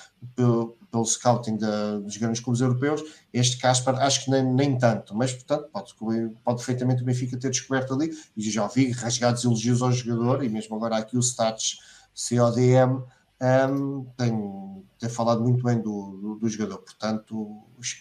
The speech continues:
e o Benfica, lá está, o Benfica esta época tem contratado bem, na sua grande maioria tem, tem acertado,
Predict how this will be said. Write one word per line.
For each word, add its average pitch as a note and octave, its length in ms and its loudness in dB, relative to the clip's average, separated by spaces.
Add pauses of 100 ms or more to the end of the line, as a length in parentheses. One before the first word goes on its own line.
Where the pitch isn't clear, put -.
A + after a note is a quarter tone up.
e E3 100 4
o E3+ 60 6
Benfica, F3 580 4 (160)
lá B2 140 -2
está, G#2+ 240 -4
o G2+ 60 -10
Benfica A#2 340 -6
esta C#3 200 -2
época C#3 200 -2
tem D3 160 -4
contratado C3+ 460 0
bem, B2 260 0 (540)
na A2 80 -4
sua B2+ 200 2
grande C3 280 6
maioria C3 580 4
tem, G#2+ 580 -4 (800)
tem B2+ 100 0
acertado, B2 640 0